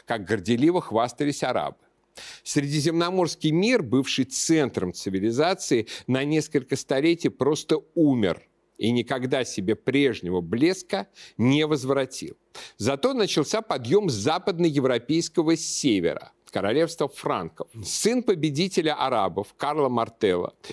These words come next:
Пипин Короткий, провозгласил себя королем, а внук Карл Великий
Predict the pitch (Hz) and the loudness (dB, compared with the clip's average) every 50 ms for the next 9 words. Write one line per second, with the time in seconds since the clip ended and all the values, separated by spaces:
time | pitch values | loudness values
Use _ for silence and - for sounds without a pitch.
0 | - - 143 123 - - 214 208 190 - 175 151 135 117 98 90 - _ _ - | -6 -4 -4 -2 0 -2 -2 -2 -2 -2 -2 0 2 2 0 0 -2 _ _ -14
1 | - 139 - _ - - - - 175 165 156 156 147 139 143 160 156 156 - - | -14 -14 -14 _ -20 -16 -8 -4 -2 0 0 0 0 0 2 2 0 0 -2 -2
2 | 208 214 208 - 165 131 120 147 156 156 - 160 147 147 139 123 101 85 71 - | -2 -2 -2 -2 -2 0 0 -2 -2 -2 -2 0 0 2 2 2 2 0 -2 -4
3 | - _ _ _ _ _ _ - 131 131 110 104 120 117 107 107 117 - - - | -10 _ _ _ _ _ _ -4 -2 -2 0 0 2 2 2 2 0 -4 -8 -20
4 | _ _ - 160 147 139 143 139 143 156 165 160 170 170 160 - - 156 151 | _ _ -4 -2 0 0 0 0 0 0 2 2 0 0 -2 -2 -2 -2 -2